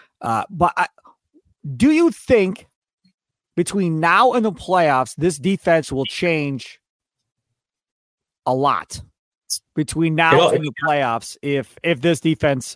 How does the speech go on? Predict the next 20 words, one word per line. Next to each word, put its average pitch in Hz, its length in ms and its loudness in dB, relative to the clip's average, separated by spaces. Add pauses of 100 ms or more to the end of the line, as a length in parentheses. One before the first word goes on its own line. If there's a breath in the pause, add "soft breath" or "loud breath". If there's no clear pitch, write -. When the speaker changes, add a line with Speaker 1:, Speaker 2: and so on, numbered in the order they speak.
(120)
Speaker 1:
struggles? - 560 -4 (1500)
Speaker 2:
It 131 100 2
all 170 120 4
depends 127 420 2
on, 95 380 0 (1200)
it 139 100 0
mainly 147 340 4
depends 104 540 -2
on 107 140 -8
if 98 120 -8
they 92 100 -10
make 98 220 -8
a - 20 -20
trade. 92 480 -6
Like, 95 220 -10 (220 soft breath)
as 110 140 -4
far 139 240 2
as, 127 120 2
I 139 80 -2
don't, 147 120 -8